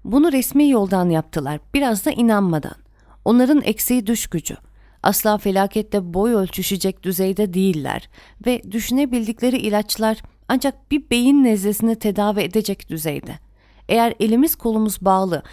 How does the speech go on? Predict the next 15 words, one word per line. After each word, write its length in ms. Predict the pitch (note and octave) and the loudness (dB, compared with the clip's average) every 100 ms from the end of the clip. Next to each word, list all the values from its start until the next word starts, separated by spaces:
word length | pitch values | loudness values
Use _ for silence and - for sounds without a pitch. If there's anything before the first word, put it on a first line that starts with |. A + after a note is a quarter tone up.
| - | -14
her 160 | - C4 | -4 -2
şeyi 220 | - B3+ | 0 0
onların 440 | G3 G#3+ A3 D4+ | 2 2 4 4
yapmasına 500 | C#4+ A#3+ - A3+ A3+ | 4 2 0 0 0
izin 320 | - G3+ A3 A3 | 0 0 2 2
verirsek 540 | G#3 G#3 A3+ A#3+ - | 2 0 -2 -4 0
onlar 300 | G#3+ A#3 A#3 | 2 2 2
ölüp 320 | - A#3 - | 2 0 -2
gidecek. 520 | - F#3+ G3 D3+ - - - | -2 0 0 -2 -10 -20 -12
Biz 260 | F3+ B3 G3+ | -2 0 2
de 80 | - | 2
onlarla." 560 | A3+ G#3+ F#3+ D#3+ - - - - _ _ _ _ _ _ _ - - _ | 4 2 2 0 -6 -16 -20 -20 _ _ _ _ _ _ _ -20 -20 _
"Olabilir," 640 | F#3 G3 A#3 B3+ C#4 - _ _ _ | 2 4 2 0 -4 -8 _ _ _
dedi 280 | F3+ E3 D#3 | -2 -2 -6
Ryu. 200 | - - | -12 -14